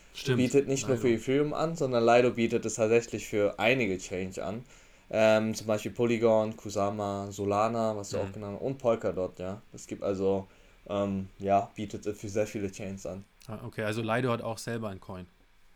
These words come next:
Speaker 2: Lido, ah ja, genau, das, ja, gut, dass du erwähnst, ja, Lido hat auch selber einen Governance-Token, das
Speaker 1: Ah, okay.
Speaker 2: heißt L D, oder L D O wird's
Speaker 1: Mhm.
Speaker 2: gelistet.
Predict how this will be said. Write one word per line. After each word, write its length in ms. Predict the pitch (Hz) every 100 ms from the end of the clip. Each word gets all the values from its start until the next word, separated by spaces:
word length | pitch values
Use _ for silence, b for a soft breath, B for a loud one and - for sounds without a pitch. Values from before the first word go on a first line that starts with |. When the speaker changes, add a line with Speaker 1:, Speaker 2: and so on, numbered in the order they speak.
| - -
Speaker 2:
Lido, 500 | 135 180 175 123 -
ah 180 | 139 123
ja, 140 | 110
genau, 340 | 107 113 98 98
das, 160 | 107 107 110
ja, 240 | 120 143 -
gut, 180 | - -
dass 140 | 117
du 80 | 123
erwähnst, 380 | 113 160 170 175
ja, 120 | 123
Lido 320 | 113 120 139
hat 140 | 131 98
auch 180 | 120 117
selber 300 | 135 139 127
einen 140 | 120
Governance-Token, 840 | 135 143 139 135 143 135 - 131
das 100 | 123
Speaker 1:
Ah, 40 | 98
okay. 100 | 107
Speaker 2:
heißt 200 | 104 - -
L 240 | 117 113
D, 320 | 113 104 -
oder 320 | 107 107 -
L 220 | 101 101 98
D 200 | 98 -
O 300 | 127 139 139
wird's 200 | 127 120
Speaker 1:
Mhm. 40 | 120
Speaker 2:
gelistet. 480 | 117 104 - 117